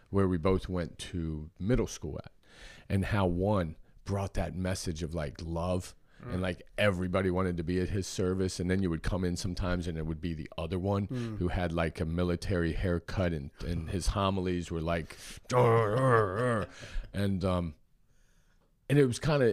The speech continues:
Speaker 1: it was kinda interesting, because what happened was, is I started to attach what I thought church was to the guy with the military
Speaker 2: Right.
Speaker 1: haircut, you know? Um, so it was kinda cool. I went with my mom.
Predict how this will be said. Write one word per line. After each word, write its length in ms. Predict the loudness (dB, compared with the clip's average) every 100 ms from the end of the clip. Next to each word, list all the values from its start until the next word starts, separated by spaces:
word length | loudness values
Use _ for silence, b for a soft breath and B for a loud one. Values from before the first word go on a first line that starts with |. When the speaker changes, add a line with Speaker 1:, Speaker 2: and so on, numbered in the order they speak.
| 4
Speaker 1:
it 40 |
was 120 | 0 2
kinda 220 | 2 4 2
interesting, 480 | 2 0 0 -2 -2
because 420 | 0 -2 -2 -6
what 180 | 0 2
happened 400 | 2 2 2 2
was, 280 | 0 0 -2
is 220 | -4 -8 -14 b b b b _ _ _ -6
I 80 | -4
started 400 | 2 2 2 2
to 140 | 0
attach 500 | 6 6 6 -2 -2
what 120 | -2
I 80 | -4
thought 280 | -4 -6 -4
church 340 | -2 0 0
was 260 | -6 -6 -12 -20 -20 -8
to 100 | -6
the 140 | -6
guy 260 | -6 -4 -2
with 200 | -4 -8
the 60 |
military 440 | -8 -8 -6 -6 -4
Speaker 2:
Right. 80 | -4
Speaker 1:
haircut, 380 | -2 -4 -8 -14 -20 b b -16
you 120 | -12 -8
know? 220 | -8 -10 b b b b -16
Um, 360 | -12 -12 -14 -18 _ b b b
so 160 | 2 2
it 20 |
was 100 | 4
kinda 200 | 2 2
cool. 260 | 4 6
I 60 | 6
went 180 | 4 2
with 160 | 0
my 80 | -2
mom. 380 | -2 -2 -2 -2